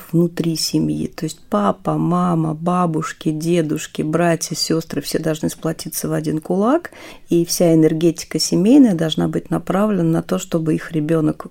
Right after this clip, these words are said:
не просто выжил, выздоровел и выписался домой. Своим врачам я всегда говорю, что, м, если отделение реанимации свободно, пусто, то есть там мало детей, то это хорошо.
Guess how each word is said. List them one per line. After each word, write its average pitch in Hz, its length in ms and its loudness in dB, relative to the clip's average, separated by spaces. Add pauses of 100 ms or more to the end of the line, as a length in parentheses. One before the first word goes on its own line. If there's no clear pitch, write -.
не 156 240 0
просто - 360 -4
выжил, 165 420 2
выздоровел 156 600 0
и 147 40 -2
выписался 165 580 -6
домой. 156 460 -4 (480)
Своим 185 440 0
врачам 208 640 2 (460)
я 185 240 -4
всегда 185 400 0
говорю, 170 400 0
что, - 640 -6
м, - 440 -6
если 170 340 -4
отделение 170 480 0
реанимации 165 800 -2 (280)
свободно, 202 560 0
пусто, 160 560 -2 (320)
то - 100 -8
есть - 140 -12
там 151 140 -2
мало 160 260 -2
детей, 156 340 -6
то - 140 -6
это 170 100 -4
хорошо. - 540 -6